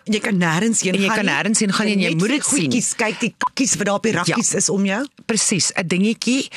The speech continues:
Speaker 2: met 'n Kersfees tema met seker koekies of sweeties
Speaker 1: Ja.
Speaker 2: of ietsie
Speaker 1: Ja,
Speaker 2: in.
Speaker 1: 'n blikkie.
Speaker 2: Wat jy nou maar net so vat en dan sit jy dit in en dan kyk jy nie eers wat dit kos nie.
Speaker 1: Ja.
Speaker 2: Dan kos dit sewentig rand en dan dink jy, "Goeie,
Speaker 1: Mm.
Speaker 2: ek het my eerste Kersfees ding gesien," en toe staan ek nou daar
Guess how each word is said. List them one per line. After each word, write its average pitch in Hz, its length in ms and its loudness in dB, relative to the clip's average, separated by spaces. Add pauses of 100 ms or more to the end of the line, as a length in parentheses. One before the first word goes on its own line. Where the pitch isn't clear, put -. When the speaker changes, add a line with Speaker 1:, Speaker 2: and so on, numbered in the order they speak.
(140)
Speaker 2:
met 185 140 0
'n 185 80 -4
Kersfees 226 580 0
tema 185 380 2
met 165 240 0
seker 220 260 -2
koekies - 440 0
of 156 60 -4
sweeties 147 480 0
Speaker 1:
Ja. 151 80 -2
Speaker 2:
of - 80 -8
ietsie - 300 -2
Speaker 1:
Ja, 117 80 0
Speaker 2:
in. 120 240 -4
Speaker 1:
'n 156 80 -2
blikkie. 139 280 -2
Speaker 2:
Wat 180 120 -2
jy 214 60 0
nou 202 120 0
maar 202 120 2
net 226 140 0
so 247 160 0
vat - 400 -2
en 214 60 0
dan 165 140 0
sit - 200 0
jy 240 60 2
dit 277 180 -2
in 233 160 0
en 254 60 2
dan 175 160 0
kyk 208 220 -2
jy 233 40 2
nie 247 100 2
eers 214 120 0
wat 190 120 -2
dit 175 140 -6
kos 240 320 0
nie. 254 180 0
Speaker 1:
Ja. 139 200 -2
Speaker 2:
Dan 151 100 -2
kos 190 200 0
dit 202 100 0
sewentig 226 500 0
rand 185 220 0
en 185 80 0
dan 165 100 0
dink 151 140 -2
jy, 151 80 -2
"Goeie, 180 500 0 (460)
Speaker 1:
Mm. 160 60 -2
Speaker 2:
ek 165 120 -4
het 196 120 -4
my 185 180 0
eerste 233 320 0
Kersfees 196 580 -2
ding 151 240 -2
gesien," 160 240 0
en 147 140 -2
toe 160 160 0
staan 190 420 0
ek 160 260 -6
nou 156 180 0
daar 104 360 -2